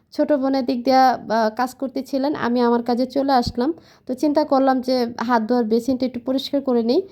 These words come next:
আমি দুই দিন, তিন দিন পর পরে বেসিনটা একটু পরিষ্কার করি, যেহেতু আমাদের রেগুলার কাজ থাকে। আমরা চেষ্টা করি ভিন্নভাবে সাজানোর জন্য, কিন্তু আপনাদের কাছে কীরকম লাগে আমি জানি না। প্রত্যেকটা মানুষের কাছে যে ভালো লাগতে হবে, এমন কোনো কথা না।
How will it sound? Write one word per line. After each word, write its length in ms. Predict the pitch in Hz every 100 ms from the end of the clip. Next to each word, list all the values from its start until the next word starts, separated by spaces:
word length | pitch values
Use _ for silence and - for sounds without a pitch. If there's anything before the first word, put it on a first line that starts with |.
| - _ -
আমি 280 | - 208 240
দুই 160 | 220 262
দিন, 140 | 285
তিন 160 | 285 277
দিন 140 | 269 269
পর 180 | 269 254
পরে 220 | 254 262
বেসিনটা 440 | 220 226 247 240 247
একটু 140 | 240
পরিষ্কার 400 | 240 262 - 277
করি, 240 | 269 233 262
যেহেতু 240 | 311 320 330
আমাদের 400 | 277 277 262 285
রেগুলার 400 | 269 254 269 269
কাজ 180 | 262 247 -
থাকে। 300 | - 247 233 254 - - -
আমরা 240 | 240 247 247
চেষ্টা 320 | 247 285 -
করি 220 | 285 254 247
ভিন্নভাবে 520 | 220 240 254 233 220
সাজানোর 480 | 240 254 247 254 254
জন্য, 280 | 233 214 220 349 - _ _
কিন্তু 220 | 208 208 233
আপনাদের 400 | 214 214 233 226
কাছে 220 | 226 226
কীরকম 380 | 233 226 233 233 226
লাগে 260 | 220 214 226
আমি 200 | 196 208 214
জানি 260 | 220 233
না। 100 | 262
প্রত্যেকটা 420 | 330 349 - 370 359
মানুষের 380 | 311 294 302 302
কাছে 200 | 294 285
যে 100 | 277
ভালো 200 | 262 254
লাগতে 280 | 262 262 277
হবে, 180 | 262 233
এমন 160 | 226 220
কোনো 220 | 220 185
কথা 300 | 180 165 220
না। 140 | 175